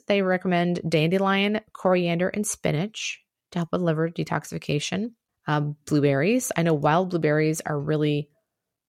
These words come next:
preferred over just regular blueberries. And you can find those, I think it's, is it Wyman's? They're frozen in, like, a Costco section. You'll find them all over. I think I found mine in Sprouts even, but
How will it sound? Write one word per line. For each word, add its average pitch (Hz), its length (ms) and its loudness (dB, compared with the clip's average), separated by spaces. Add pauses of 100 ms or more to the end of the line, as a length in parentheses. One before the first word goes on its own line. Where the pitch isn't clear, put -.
(340)
preferred 151 440 0
over 151 300 0
just 151 240 -2
regular 156 260 2
blueberries. 190 720 0 (720)
And 160 160 2
you 165 80 0
can 214 140 2
find 185 260 0
those, 170 260 2
I 165 60 0
think 254 420 -8
it's, 156 160 -4
is 156 200 -6
it - 100 -2
Wyman's? 190 640 -4 (680)
They're 170 220 2
frozen 175 640 2 (280)
in, 156 300 0
like, - 280 -2
a - 20 -20
Costco 180 460 -2
section. 165 460 -2
You'll 156 100 0
find 165 220 -2
them - 100 -6
all 151 140 2
over. 147 240 0
I 151 60 2
think 160 220 -4
I 165 40 -6
found 147 200 -2
mine 156 140 0
in 151 100 -2
Sprouts 151 400 0
even, 156 220 -4
but - 240 -4